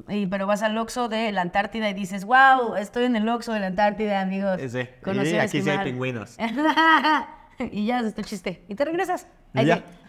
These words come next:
Speaker 1: <laughs>
Speaker 2: Sí.
Speaker 1: Tan, tan, tan, tan, tan. Oigan, no, pues sí, cuatro punto cinco,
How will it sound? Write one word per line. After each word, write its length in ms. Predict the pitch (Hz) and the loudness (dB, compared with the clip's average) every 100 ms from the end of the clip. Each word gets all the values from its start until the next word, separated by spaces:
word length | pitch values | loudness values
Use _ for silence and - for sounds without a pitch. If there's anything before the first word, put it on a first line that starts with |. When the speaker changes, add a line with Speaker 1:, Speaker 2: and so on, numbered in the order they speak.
| - - 240 320 - - | -20 -4 -2 -2 -4 -2
Speaker 1:
<laughs> 180 | 156 131 | 0 -2
Speaker 2:
Sí. 60 | - - 415 - 175 - - - - - _ - | -10 -4 -4 -4 -12 -12 -14 -16 -20 -20 _ -12
Speaker 1:
Tan, 320 | 392 - - | -10 -10 -10
tan, 540 | - 403 403 349 330 311 | 0 2 2 4 2 2
tan, 20 | 170 | 0
tan, 180 | 170 175 | -2 -4
tan. 260 | 208 202 - 240 - - _ - | -8 -10 -16 -20 -20 -20 _ -2
Oigan, 340 | 277 311 302 | 4 4 4
no, 200 | 339 370 | 4 4
pues 120 | 320 | 2
sí, 160 | 339 339 | -6 -2
cuatro 240 | 330 349 | 2 2
punto 140 | 339 277 | 2 -4
cinco, 240 | 339 349 | -6 -2